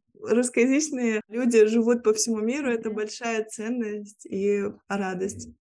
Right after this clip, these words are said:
Speaker 2: А ты планируешь выходить на международный рынок, а, в Литве, на литовском рынке? Ты работаешь?
Speaker 1: Э, я работаю в том числе, да, у меня есть литовские клиенты, теплые контакты с журналистами в Литве, ну, потому что я работала
Speaker 2: Мгм.
Speaker 1: журналистом там.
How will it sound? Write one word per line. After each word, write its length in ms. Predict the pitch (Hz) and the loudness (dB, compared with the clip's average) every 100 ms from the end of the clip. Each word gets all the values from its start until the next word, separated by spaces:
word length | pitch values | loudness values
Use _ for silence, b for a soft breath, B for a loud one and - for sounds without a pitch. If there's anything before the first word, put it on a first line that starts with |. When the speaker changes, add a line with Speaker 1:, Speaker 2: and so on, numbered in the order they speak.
| _ 226 | _ -6
Speaker 2:
А 100 | 208 | -4
ты 140 | 247 | -4
планируешь 600 | - 233 240 302 311 - | 2 4 4 2 -2 0
выходить 520 | 247 - 214 226 214 | -2 0 0 0 2
на 360 | 214 208 208 208 | 2 4 2 4
международный 760 | 202 190 185 202 220 262 254 240 | 4 4 2 2 4 4 4 4
рынок, 340 | 240 226 220 226 | 2 2 -2 -2
а, 320 | 226 220 220 | 0 2 0
в 80 | 190 | 2
Литве, 560 | 233 - 196 202 202 | 2 0 -2 0 2
на 100 | 190 | 2
литовском 720 | 185 214 220 202 - - 202 | 2 0 0 -4 -4 0 2
рынке? 380 | 196 202 196 - _ | 4 2 0 -4 _
Ты 80 | 202 | -8
работаешь? 720 | 190 185 285 320 247 202 - _ _ 196 | -6 -4 -4 -2 -4 -4 -10 _ _ 4
Speaker 1:
Э, 120 | 240 | 4
я 240 | 247 269 | 6 6
работаю 480 | 262 233 247 214 202 | 6 6 6 4 4
в 40 | |
том 200 | 208 214 | 2 2
числе, 360 | 214 - 220 208 | 2 0 2 4
да, 220 | 214 202 | 4 2
у 40 | 190 | 2
меня 140 | 214 | 2
есть 180 | 214 - | 2 0
литовские 420 | 208 214 - 214 | -2 -2 -2 -6
клиенты, 760 | - 233 330 427 370 277 262 | -2 -2 -2 -4 -2 -2 -2
теплые 400 | 247 240 247 226 | -4 -6 -2 -4
контакты 540 | 214 208 214 262 294 240 | -2 -6 -4 -6 -6 -6
с 40 | |
журналистами 680 | 233 220 220 233 226 226 220 | -4 -6 -4 -4 -4 -6 -4
в 40 | |
Литве, 400 | 220 214 220 214 | -4 -4 -4 -4
ну, 100 | 208 | -4
потому 280 | 202 - 208 | -6 -8 -8
что 180 | 202 208 | -6 -6
я 260 | 202 196 - | -6 -6 -4
работала 440 | 208 208 214 214 | 0 0 4 4
Speaker 2:
Мгм. 60 | 220 | 4
Speaker 1:
журналистом 600 | 220 214 208 214 - 214 | 0 2 2 0 -10 -12
там. 280 | 214 208 | -8 -6